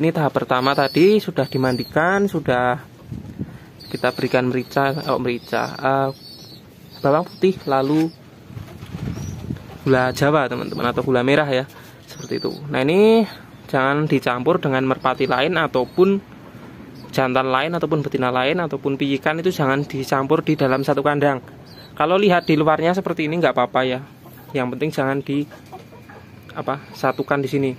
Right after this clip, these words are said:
Tapi kalau lebih bagus lagi, nggak lihat dari luar merpati lain, itu lebih bagus lagi. Tapi kalau su-, jika lihat merpati dari luar seperti ini, nggak masalah ya. Oke, kita akan tutup,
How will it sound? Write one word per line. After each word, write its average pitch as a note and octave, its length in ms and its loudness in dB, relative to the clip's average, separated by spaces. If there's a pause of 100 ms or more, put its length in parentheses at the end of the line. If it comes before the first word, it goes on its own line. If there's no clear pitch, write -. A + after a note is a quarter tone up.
(240)
Tapi D3+ 240 4
kalau G3 240 6
lebih F#3 160 0
bagus C3+ 320 0
lagi, D3 240 2
nggak F3 160 4
lihat C#3 320 0
dari B2+ 240 0
luar C3+ 480 0
merpati C3+ 400 -2
lain, C#3+ 240 0
itu D#3 100 -2
lebih C#3+ 300 -2
bagus B2+ 320 -4
lagi. A#2+ 240 -6 (560)
Tapi E3+ 320 0
kalau D#3+ 160 2
su-, E3 160 -6 (560)
jika C3+ 240 0
lihat C3+ 240 0
merpati C3 320 -2
dari B2+ 240 -2
luar B2 160 -2
seperti - 320 -8
ini, C#3+ 160 -2
nggak C3 160 -2
masalah C3 400 -4
ya. B2 80 -10 (560)
Oke, E3+ 160 0
kita F3+ 240 0
akan D#3+ 160 0
tutup, C#3+ 260 -2